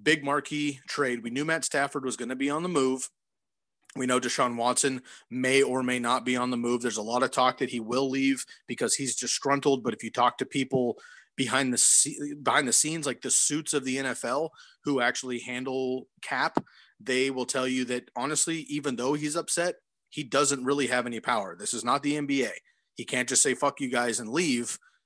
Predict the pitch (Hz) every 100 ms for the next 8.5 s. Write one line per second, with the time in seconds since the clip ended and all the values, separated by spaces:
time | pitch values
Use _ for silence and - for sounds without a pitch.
0 | _ _ _ - 135 123 113 - 131 120
1 | - 185 131 - 131 123 110 135 131 135
2 | 131 127 120 131 127 120 120 117 107 101
3 | 120 117 110 127 113 110 92 - 107 117
4 | - - 120 107 - _ _ _ - 120
5 | 135 147 143 139 143 135 143 127 120 110
6 | 127 175 - - _ - - 131 127 123
7 | 127 123 107 120 127 110 120 117 113 131
8 | 120 113 110 120 92